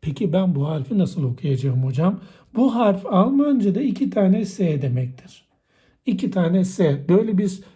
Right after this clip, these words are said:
Türkçe'de yılan tıslaması da yaparız ya, böyle s, s, s, s yaparız ya. İşte o yılan tıslamasının Almanca'daki karşılığı bu harftir. Bu harfin adı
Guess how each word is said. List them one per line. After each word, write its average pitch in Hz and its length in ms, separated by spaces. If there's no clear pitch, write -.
Türkçe'de 208 680
yılan 185 340
tıslaması 190 600
da 185 40
yaparız 208 460
ya, 196 140
böyle 160 200
s, - 500
s, - 680
s, - 640
s - 640
yaparız 202 460
ya. 143 200
İşte 214 260
o 285 100
yılan 269 340
tıslamasının 196 680
Almanca'daki 165 800
karşılığı 214 640
bu 160 180
harftir. 160 600
Bu 190 140
harfin 254 320
adı 247 400